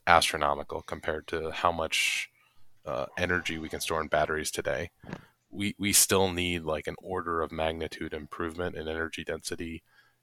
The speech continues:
in, in cell chemistries. So it's a fundamental chemistry problem that needs invention and improvement, and those are coming. There, there's discussion of solid state batteries,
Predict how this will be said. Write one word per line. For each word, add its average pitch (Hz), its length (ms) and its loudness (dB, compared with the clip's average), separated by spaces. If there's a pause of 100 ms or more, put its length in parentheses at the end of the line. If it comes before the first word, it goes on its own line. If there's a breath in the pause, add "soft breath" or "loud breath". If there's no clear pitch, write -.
in, 82 280 -8
in 78 560 -8
cell 82 340 4
chemistries. 76 640 -4
So - 300 -6
it's - 120 -6
a 92 60 0
fundamental 90 580 2
chemistry 87 640 -2
problem 78 520 2
that 80 120 -14
needs 80 500 -6 (400)
invention 82 500 0
and 76 60 -12
improvement, 82 360 -6
and 101 200 2
those 127 200 6
are 107 80 4
coming. 80 500 2
There, 85 180 -4
there's 82 200 -2
discussion - 480 0
of 78 100 -6
solid 90 340 4
state - 280 -2
batteries, 92 640 2